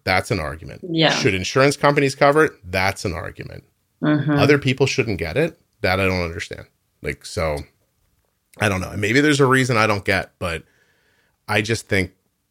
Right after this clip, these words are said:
Speaker 1: shine a light on everything and let the good stuff rise to the top and, and see what happens. I'm sorry. I talked way too
Speaker 2: Yes.
Speaker 1: much.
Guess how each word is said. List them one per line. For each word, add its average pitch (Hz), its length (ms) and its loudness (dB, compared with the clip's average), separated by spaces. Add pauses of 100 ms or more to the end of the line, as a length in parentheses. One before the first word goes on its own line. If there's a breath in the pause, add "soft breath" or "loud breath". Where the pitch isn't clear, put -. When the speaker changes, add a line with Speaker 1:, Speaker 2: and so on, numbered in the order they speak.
Speaker 1:
shine 110 320 0
a 117 60 4
light 107 180 4
on 95 120 2
everything 90 540 -2
and 73 260 -6 (180)
let 95 140 -2
the 98 60 -2
good 85 160 -2
stuff - 260 -4
rise 71 240 -4
to - 80 -8
the 65 80 -8
top 69 380 -6
and, - 220 -14 (380)
and - 100 -12
see - 140 -12
what - 140 -8
happens. - 460 -12 (120)
I'm 85 140 -4
sorry. - 360 -8
I 113 120 -8
talked 78 260 -12
way - 120 -14
too - 60 -8
Speaker 2:
Yes. 185 400 0
Speaker 1:
much. - 100 -18